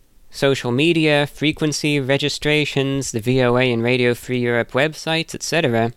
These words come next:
they have done no such thing. And right now, this fundraising effort is literally the only reason why the Voice of America and Radio Free Europe are on the air right now, reaching listeners in Ukraine and Russia.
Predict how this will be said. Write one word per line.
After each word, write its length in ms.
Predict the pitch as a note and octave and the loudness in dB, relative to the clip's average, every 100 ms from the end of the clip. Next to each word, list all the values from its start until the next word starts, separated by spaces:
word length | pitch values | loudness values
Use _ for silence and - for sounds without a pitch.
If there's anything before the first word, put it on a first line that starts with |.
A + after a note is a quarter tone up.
| - - - - - - | -10 -20 -20 -20 -20 -6
they 140 | C#3 C#3 | 0 0
have 120 | A#2 | 2
done 220 | B2 A#2 | 0 2
no 160 | B2+ C#3 | 2 0
such 340 | - A#2+ - | 0 -2 0
thing. 420 | B2 A2+ G#2 G#2+ - - _ - - - - _ - - | 0 0 -2 -8 -14 -20 _ -20 -20 -20 -20 _ -16 -4
And 100 | A#2+ | 0
right 220 | C3 C#3+ | 0 2
now, 200 | D3+ D3 | 0 2
this 200 | A#2+ - | 0 -2
fundraising 640 | C3+ C#3+ C3 C3 B2+ A#2 | -2 -2 0 0 0 0
effort 300 | B2+ C#3+ A#2+ | -2 -2 -2
is 140 | A2+ A2+ | -4 -2
literally 420 | D#3+ E3 C#3+ B2+ | 0 0 0 0
the 160 | A2+ - | 0 -2
only 340 | C#3+ F3+ F#3 E3+ | -2 0 0 -2
reason 640 | D3 D#3+ B2 A2 G#2+ G#2+ - - - - - | -2 -2 -2 -2 -4 -6 -12 -20 -20 -20 -16
why 180 | - C3 | -2 0
the 100 | B2+ | 0
Voice 320 | A2 B2+ D3+ | 2 0 0
of 120 | E3+ E3+ | -2 -2
America 480 | C#3+ C3 B2+ C3 | 0 0 0 0
and 280 | C3 B2+ A2 | -2 0 -2
Radio 360 | A2+ C3 C3 C3 | 0 0 0 -2
Free 300 | - C3+ C3+ | -2 -4 0
Europe 440 | B2 A2+ A2+ A#2 - - - - - A#2 | 2 2 2 0 -6 -20 -20 -20 -10 -6
are 100 | - | -2
on 200 | B2 D3 | 2 2
the 160 | D#3 - | 0 0
air 200 | A#2+ A#2 | 0 0
right 340 | A2+ C#3+ - | 0 -2 -2
now, 460 | D3 C#3 A2 A2+ B2 - - _ _ _ _ _ - - - - | 0 2 2 0 -2 -12 -20 _ _ _ _ _ -20 -20 -16 -4
reaching 440 | B2+ B2+ C3+ A#2+ | -2 0 0 2
listeners 560 | A#2+ - A#2+ A#2 A2+ - | 0 0 0 2 0 -2
in 160 | A2+ | -2
Ukraine 580 | A2 A2 B2+ C3+ C#3 C#3+ | -2 -2 -2 0 -2 -4
and 280 | C3+ A2 A#2 | -4 -4 -4
Russia. 500 | G#2+ A#2 - - - | -2 -4 -4 -10 -12